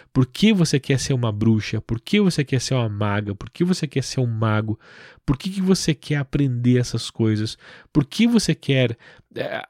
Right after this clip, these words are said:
descobrir a si mesmo, por que você quer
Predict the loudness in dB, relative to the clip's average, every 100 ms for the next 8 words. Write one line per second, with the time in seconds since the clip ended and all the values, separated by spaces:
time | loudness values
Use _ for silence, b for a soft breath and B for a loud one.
0 | -2 4 4 4 0 2 2 6 4 4
1 | -2 -4 -4 -4 0 4 6 4 0 -2
2 | -2 0 2 2 0 -2 0 0 0